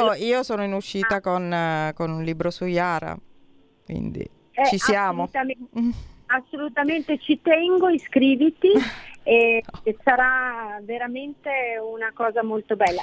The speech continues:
Speaker 1: Ecco, noi ci, ci muoviamo in questo modo perché
Speaker 2: Bene.
Speaker 1: comunque dobbiamo alla gente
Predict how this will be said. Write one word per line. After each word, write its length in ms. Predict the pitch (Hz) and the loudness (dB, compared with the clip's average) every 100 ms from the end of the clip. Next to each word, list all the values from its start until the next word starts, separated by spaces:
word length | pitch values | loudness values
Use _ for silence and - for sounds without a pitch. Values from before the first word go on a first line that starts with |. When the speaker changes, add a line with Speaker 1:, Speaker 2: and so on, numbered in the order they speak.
| - | -2
Speaker 1:
Ecco, 240 | 247 277 | 0 4
noi 280 | 277 330 381 | 6 6 4
ci, 240 | - 269 208 | 0 -4 -4
ci 260 | - 254 202 | 2 2 4
muoviamo 580 | 233 240 240 269 285 285 | 4 6 4 4 2 2
in 80 | 254 | 2
questo 360 | 247 220 - | 0 0 -2
modo 320 | 220 196 190 | 2 2 2
perché 220 | 185 202 214 | -4 0 2
Speaker 2:
Bene. 160 | 202 247 | 4 4
Speaker 1:
comunque 220 | 277 269 | 4 4
dobbiamo 420 | 208 233 220 220 - _ _ _ _ | 2 2 0 -2 -4 _ _ _ _
alla 300 | - 208 220 214 | 2 4 4 4
gente 680 | 262 294 311 - 330 330 | 4 2 -4 -8 -4 -4